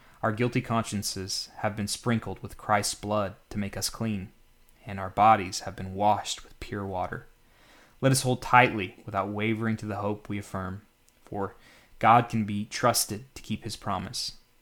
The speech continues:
Let us think of ways to motivate one another to acts of love and good works, and let us not neglect our meeting together, as some people do, but encourage one another,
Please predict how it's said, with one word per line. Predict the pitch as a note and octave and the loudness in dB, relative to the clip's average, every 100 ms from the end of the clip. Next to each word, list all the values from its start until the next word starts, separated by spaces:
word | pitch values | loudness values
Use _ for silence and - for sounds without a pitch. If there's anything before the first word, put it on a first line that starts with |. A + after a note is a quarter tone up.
| _ - | _ 0
Let | B2+ | 2
us | - | 2
think | B2+ B2 A2 | 2 0 -2
of | G2+ | -2
ways | G#2 A2 A2 | 0 0 0
to | - | -2
motivate | G2 G#2+ G#2+ G2+ G2+ | -2 -2 -2 -4 -4
one | G#2 | -4
another | G2+ G2+ G#2+ | -4 -2 -4
to | G2 - | -6 -4
acts | G2 G#2 - | -2 -2 -4
of | - F#2+ | -10 -6
love | F#2+ G2+ F#2+ | -4 -4 -4
and | F#2 | -8
good | G2 G2 | -8 -6
works, | F#2+ G2+ - - - - - _ | -4 -6 -6 -8 -10 -14 -20 _
and | G#2 A2 | -2 2
let | A#2+ | 2
us | - | 2
not | A#2+ A2 | 0 0
neglect | A2 A2 A2 - | -2 -2 -2 -2
our | G#2 | -2
meeting | A2+ A2+ G#2 | 0 -2 -4
together, | F#2+ F#2 F2 - _ - | -6 -6 -8 -16 _ -12
as | A2+ | -4
some | - G#2+ | -2 -2
people | G#2+ - F#2+ | -4 -8 -10
do, | F2+ - - _ _ _ _ - | -10 -12 -16 _ _ _ _ -6
but | A2 | -4
encourage | G2+ C#3 C#3+ A#2 | 0 2 2 2
one | G2 | -4
another, | F#2 F2+ - | -4 -8 -12